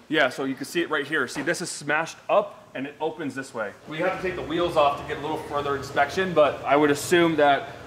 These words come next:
our shocks on this side also damaged.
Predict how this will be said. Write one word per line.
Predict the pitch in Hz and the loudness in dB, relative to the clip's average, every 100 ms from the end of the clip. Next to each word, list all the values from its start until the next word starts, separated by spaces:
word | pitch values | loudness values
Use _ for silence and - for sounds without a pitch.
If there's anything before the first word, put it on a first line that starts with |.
| - | -4
our | 147 143 127 | 0 0 -2
shocks | - 147 151 170 - - - - - - | -2 0 0 -2 -8 -16 -16 -18 -8 0
on | 147 143 | 0 0
this | 151 | -4
side | - 151 147 156 151 - - - - | -2 4 4 4 -4 -14 -16 -14 -2
also | 151 160 165 139 | 0 0 -2 -4
damaged. | 147 139 139 135 | -4 -4 -4 -6